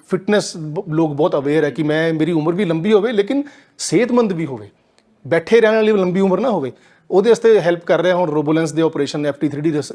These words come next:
ਰੀਸਰਫੇਸਿੰਗ ਦੇ ਆਪਰੇਸ਼ਨ ਵਿੱਚ। ਉਮਰ ਵੀ ਵੱਧ ਰਹੀ ਹੈ, ਲੇਕਿਨ ਉਮਰ ਵਧਣ ਦੇ ਬਾਵਜੂਦ ਵੀ ਐਕਟਿਵ ਵੀ ਰਹਿੰਦੇ ਲੋਕ। ਸੱਤਰ ਸਾਲ, ਪਚੱਤਰ ਸਾਲ,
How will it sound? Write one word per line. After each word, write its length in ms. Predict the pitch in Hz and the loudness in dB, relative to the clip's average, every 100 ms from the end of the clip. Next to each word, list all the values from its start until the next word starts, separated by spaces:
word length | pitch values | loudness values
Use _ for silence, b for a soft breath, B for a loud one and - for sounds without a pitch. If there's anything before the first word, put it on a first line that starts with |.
| 156 | -6
ਰੀਸਰਫੇਸਿੰਗ 560 | 147 151 139 147 139 143 | -4 -2 -4 -4 -6 -2
ਦੇ 60 | |
ਆਪਰੇਸ਼ਨ 340 | 147 147 139 170 | -2 -2 -2 -2
ਵਿੱਚ। 280 | 170 214 220 B B B 185 | -2 -2 -4 B B B -2
ਉਮਰ 240 | 175 196 | 2 2
ਵੀ 160 | 214 214 | 2 2
ਵੱਧ 240 | 202 185 | 2 2
ਰਹੀ 240 | 226 214 | 0 2
ਹੈ, 220 | 202 196 - _ | 0 -2 -12 _
ਲੇਕਿਨ 440 | 160 165 220 240 277 202 | -2 2 0 0 -6 -4
ਉਮਰ 360 | 185 202 214 - 151 | 0 2 0 -4 -6
ਵਧਣ 220 | 156 175 | -2 -2
ਦੇ 140 | 202 202 | 2 2
ਬਾਵਜੂਦ 480 | 143 143 147 185 170 | 2 0 0 -4 -2
ਵੀ 260 | 214 220 - | -2 -4 -4
ਐਕਟਿਵ 360 | 160 - - 190 | -6 -4 -4 -4
ਵੀ 180 | 170 208 | -2 -2
ਰਹਿੰਦੇ 260 | 135 151 | -2 -2
ਲੋਕ। 200 | 127 117 | -4 -4
ਸੱਤਰ 260 | - 185 208 | -6 -2 -2
ਸਾਲ, 220 | 196 185 | 0 0
ਪਚੱਤਰ 400 | 180 - 135 165 | 0 -8 -6 -4
ਸਾਲ, 380 | 156 165 170 | -2 0 0